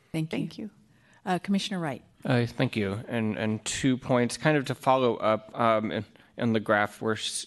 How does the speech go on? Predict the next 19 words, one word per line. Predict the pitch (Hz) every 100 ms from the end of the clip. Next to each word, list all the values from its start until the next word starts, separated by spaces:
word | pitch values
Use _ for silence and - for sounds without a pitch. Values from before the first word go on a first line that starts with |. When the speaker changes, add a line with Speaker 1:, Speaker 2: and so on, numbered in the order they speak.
| -
Speaker 3:
it's | 110
showing | - 123 117 113 110
a, | 92 104
a | -
reduction | 110 107 107 104 - 110 -
in | 101 98 98
enforcement, | 95 98 - 104 104 139 147 156
and | - 113 107 107
I'm | 90
curious, | 104 - 110 101 101 - - - - - -
uh, | 107 95 65
as | 104 101 -
to | - 101 98 90
why, | - 92 92 95 95 95 95 95 98 - - -
um, | - 92 85 85 - 208 -
<clears throat> | 180 120 - - - - _ _
why, | 113 104 107 101 -
why | 98 98
there's | 98 98 101